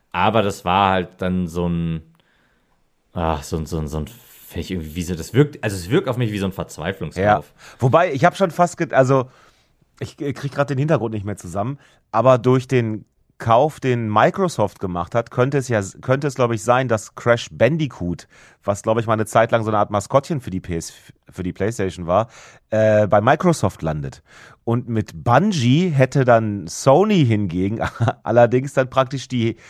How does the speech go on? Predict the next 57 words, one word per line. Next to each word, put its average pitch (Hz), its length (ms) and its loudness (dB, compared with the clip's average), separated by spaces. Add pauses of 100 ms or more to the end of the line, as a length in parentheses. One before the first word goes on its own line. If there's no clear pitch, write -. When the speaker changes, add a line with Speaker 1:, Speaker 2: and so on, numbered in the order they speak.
(280)
Speaker 2:
die 113 160 -2
Ersthersteller 127 800 4
von 123 240 0
Halo. 127 420 6
Speaker 1:
Ja. 82 220 0 (340)
Speaker 2:
Also, 143 200 4
weißt 170 260 4
du, 247 60 -2
so, 190 300 2 (300)
so 151 80 2
nach 143 200 4
dem 190 180 4
Motto, 160 280 0
wenn 147 120 6
ihr 160 200 6
unsere 175 320 2
Dingens 165 320 2
kauft, 156 280 4
dann 147 140 0
sehen 147 200 2
wir 147 100 2
zu, 151 120 -8
dass 139 220 0
wir 143 120 0
das 135 260 0
Studio 135 320 -2
haben, 131 160 4
was 127 160 0
eigentlich 120 260 -2
euch 117 200 -4
Halo 117 260 0
mal 92 180 -4
beschert 85 400 -8
hat. 80 140 -10 (260)
Vielleicht 139 260 2
ist 147 100 4
es 135 140 0
sogar 131 200 6
das, 123 320 2
dass 107 180 -2
sie 107 80 -8
sagt, 95 220 -6
„Nein, 110 300 -2 (180)
jetzt 78 160 -16
brauchen 110 320 -2
wir 110 140 0
auch 123 160 2
irgendwas, 107 400 -6
um 107 80 -12
sie 101 120 -10
zu 98 120 -12
demoralisieren“ 98 960 -6
<laughs> - 40 -20
oder 135 180 2
so, 113 160 -2
keine 110 340 -2
Ahnung. 107 340 -2